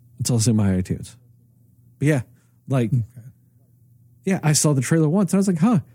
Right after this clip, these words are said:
Speaker 1: that looks interesting." 'Cause that's the thing. That's where trailers are really gonna grab me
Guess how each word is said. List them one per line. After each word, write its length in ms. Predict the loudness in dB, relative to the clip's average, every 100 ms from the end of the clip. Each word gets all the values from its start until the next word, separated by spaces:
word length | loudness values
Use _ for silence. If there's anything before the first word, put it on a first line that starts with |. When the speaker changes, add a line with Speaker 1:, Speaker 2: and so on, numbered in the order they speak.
| _
Speaker 1:
that 100 | 0 2
looks 240 | 2 0
interesting." 460 | 0 0 0 0 -4 -8 _ -2
'Cause 180 | 0
that's 280 | 2 0 0
the 120 | 0
thing. 220 | 2 2 2
That's 260 | 0 0
where 100 | -2
trailers 500 | -2 0 2 4 2
are 80 | 2
really 380 | 2 2 4 4
gonna 180 | 2 0
grab 420 | 0 0 2 2
me 400 | 2 2 0 -4